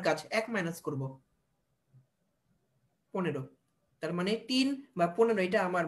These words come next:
মনের খুশি মতো না, বা এটা আমি মুখস্থ করে আসি নাই, এটা হচ্ছে একটা নিয়ম, এবং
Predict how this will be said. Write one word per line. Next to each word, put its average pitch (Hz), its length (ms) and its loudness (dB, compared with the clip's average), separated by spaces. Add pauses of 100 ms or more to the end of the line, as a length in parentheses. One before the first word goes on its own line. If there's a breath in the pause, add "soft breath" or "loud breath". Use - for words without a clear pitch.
মনের 202 300 0
খুশি 196 260 0
মতো 160 240 -2
না, 156 60 -2 (280 loud breath)
বা 160 140 -2
এটা 180 140 0
আমি 196 140 0
মুখস্থ 226 280 2 (100)
করে 185 200 4
আসি 175 200 -2
নাই, 202 100 2 (120)
এটা 175 160 -4
হচ্ছে 165 180 -6
একটা 185 200 -8
নিয়ম, 160 200 2 (440)
এবং 151 120 -8